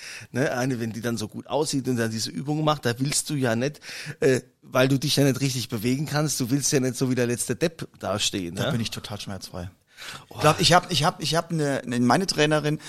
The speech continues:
Speaker 2: äh, ähm, wir, wir haben, ähm, ähm, ähm, trainiert, ähm, und, und da war die Dehnübung und, und sie geht so halt eben im Oberkörper, die,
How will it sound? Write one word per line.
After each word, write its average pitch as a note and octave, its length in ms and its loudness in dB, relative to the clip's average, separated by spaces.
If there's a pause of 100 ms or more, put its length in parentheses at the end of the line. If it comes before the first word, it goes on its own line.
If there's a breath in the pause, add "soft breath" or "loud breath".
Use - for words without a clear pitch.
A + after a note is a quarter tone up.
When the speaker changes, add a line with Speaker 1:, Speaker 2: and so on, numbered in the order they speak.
(180 loud breath)
Speaker 2:
äh, - 100 0
ähm, B2+ 540 8 (480)
wir, B2 320 6
wir B2 120 6
haben, D3 340 6 (100)
ähm, A#2+ 540 2
ähm, A2 320 -2
ähm, G#2 260 -6
trainiert, C3+ 460 2 (460 loud breath)
ähm, A#2+ 520 4 (200)
und, B2+ 280 4 (520)
und C3+ 160 4 (220)
da C#3 200 6
war E3 100 6
die D#3 100 0
Dehnübung F3 640 0
und, D3+ 320 0
und C#3+ 140 4
sie C#3+ 160 4
geht E3 240 2
so D3 200 6
halt C#3+ 120 4
eben D3 180 6
im B2+ 140 6
Oberkörper, D#3+ 520 6
die, A#2 260 -4